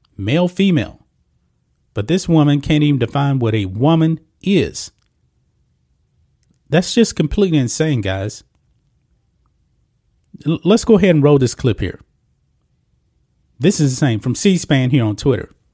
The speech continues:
"Senator Marsha Blackburn, can you provide a definition for the word woman?" And you're gonna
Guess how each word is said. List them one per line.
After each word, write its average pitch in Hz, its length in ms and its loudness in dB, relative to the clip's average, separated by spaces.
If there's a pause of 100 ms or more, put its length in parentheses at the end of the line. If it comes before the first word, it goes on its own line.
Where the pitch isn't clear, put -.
(460)
"Senator 147 500 2
Marsha 147 420 0
Blackburn, 120 600 -2 (480)
can 165 240 0
you 160 220 0
provide 151 460 0
a 127 100 2
definition 139 640 0
for 135 120 -4
the 120 80 -2
word 110 240 -2
woman?" 170 340 2 (1400)
And 127 120 2
you're 131 160 2
gonna 117 280 0